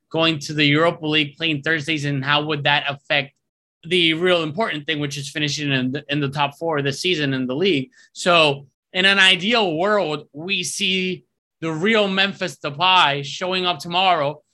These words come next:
so that we don't have to risk Dembele coming in.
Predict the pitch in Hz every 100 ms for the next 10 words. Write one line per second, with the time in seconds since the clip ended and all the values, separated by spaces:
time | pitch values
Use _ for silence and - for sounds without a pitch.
0 | _ - 180 156 180 185 170 170 147 156
1 | 160 147 - - _ _ _ - 185 202
2 | 160 143 135 139 160 147 143 165 139 143